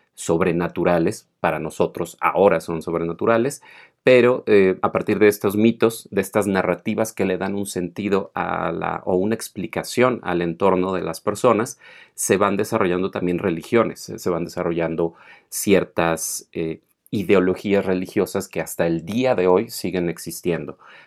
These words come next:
Sabemos muy bien que para nosotros, o la mayoría de las personas en Occidente,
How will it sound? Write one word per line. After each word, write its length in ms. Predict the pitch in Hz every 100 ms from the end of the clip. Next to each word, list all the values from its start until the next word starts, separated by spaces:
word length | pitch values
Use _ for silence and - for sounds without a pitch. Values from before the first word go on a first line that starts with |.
| _
Sabemos 440 | - 92 92 90
muy 140 | 90 87
bien 240 | 92 90 -
que 140 | 80
para 220 | - 73
nosotros, 680 | 76 78 - 92 - 92 90
o 60 | 78
la 80 | 78
mayoría 300 | 78 82 98
de 60 |
las 140 | 87 -
personas 500 | 78 - 92 82 -
en 100 | 80
Occidente, 600 | - 90 92 90 101